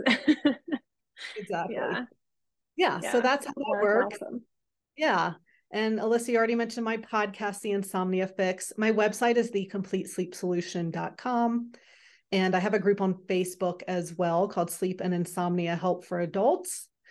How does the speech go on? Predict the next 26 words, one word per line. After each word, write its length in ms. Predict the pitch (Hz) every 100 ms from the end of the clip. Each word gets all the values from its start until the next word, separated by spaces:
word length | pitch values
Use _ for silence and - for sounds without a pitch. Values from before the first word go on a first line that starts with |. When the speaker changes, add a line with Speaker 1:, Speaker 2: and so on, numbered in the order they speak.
| - _ _ _
Speaker 2:
where 440 | 180 175 170 165 -
I, 500 | 170 170 170 170 165 - _ _ _ -
yeah, 120 | 240
I'm 100 | 214
in 140 | 190 196
there 120 | 196
all 120 | 214
the 80 | 214
time 280 | 226 254 262
talking 300 | 247 233 233
about 200 | 233 220
these 160 | 233 233
things 280 | 233 233
that 120 | 233 226
we 80 |
talked 260 | 233 233 240
about 220 | 247 240
today. 400 | - 285 294 - -
<laughs> 120 | 160 - - _ _ _ _ _
Speaker 1:
Awesome. 580 | 185 190 - 185 - 214 _ _ - -
Well, 180 | 220 220
we'll 120 | 240
definitely 600 | 254 254 226 233 226 220 -
put 180 | 233 208
the 60 | 220
links 320 | 202 196 196